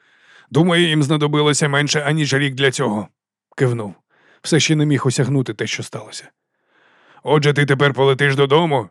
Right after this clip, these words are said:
чи лишишся?» Суб'єкти, ті, що приймають головні рішення на Еріді, давно запропонували мені заправити Гейл Мері. Вона лишалася на приємній стабільній орбіті довкола планети Камінчика, відколи ми з ним прилетіли всі ці роки назад.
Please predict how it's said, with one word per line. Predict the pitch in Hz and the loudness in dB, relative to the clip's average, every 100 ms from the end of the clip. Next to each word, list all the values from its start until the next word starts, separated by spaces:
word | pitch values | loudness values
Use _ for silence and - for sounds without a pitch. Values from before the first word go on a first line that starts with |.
| _ | _
чи | 143 | 0
лишишся?» | 147 143 160 135 - 107 85 _ _ _ _ _ _ _ _ | 2 2 2 0 -2 -8 -12 _ _ _ _ _ _ _ _
Суб'єкти, | - - 139 135 165 180 - 131 98 - _ _ _ _ _ | -8 -4 -2 0 2 2 0 -8 -8 -12 _ _ _ _ _
ті, | 170 156 | 0 0
що | - 131 | 0 -2
приймають | 135 135 139 123 117 | 0 -2 0 -2 -2
головні | 131 135 135 131 | 0 0 0 -2
рішення | 127 - 113 117 | -2 -6 -8 -8
на | 120 135 | -4 -2
Еріді, | 180 139 113 - _ _ | -2 -2 -6 -8 _ _
давно | 156 185 196 | 0 2 2
запропонували | 156 139 131 135 143 160 139 | 0 -2 -2 -2 -2 -2 -2
мені | 139 139 | -2 0
заправити | 127 120 131 127 120 | -2 -2 -4 -4 -4
Гейл | 117 131 123 | -4 -4 -4
Мері. | 107 - - _ _ _ _ | -8 -14 -20 _ _ _ _
Вона | 156 175 | -2 0
лишалася | 147 - 135 127 135 | 0 0 -2 -2 -4
на | 127 | -4
приємній | 131 135 127 123 | -2 -2 -2 -4
стабільній | 117 131 127 120 120 | -4 -4 -4 -4 -4
орбіті | 123 156 170 | -2 -4 -2
довкола | 135 131 - 131 | -2 -2 -2 -4
планети | 120 127 123 127 | -2 -4 -2 -4
Камінчика, | 123 127 127 123 123 - _ - | -4 -6 -4 -6 -8 -12 _ -6
відколи | 135 - 147 131 | -6 -2 -2 0
ми | 131 | -2
з | |
ним | 120 123 | -2 -4
прилетіли | 123 120 120 151 139 | -4 -4 -4 -2 -2
всі | - 131 | -4 -6
ці | - | -6
роки | 120 117 120 | -8 -8 -8
назад. | 123 107 - | -8 -10 -16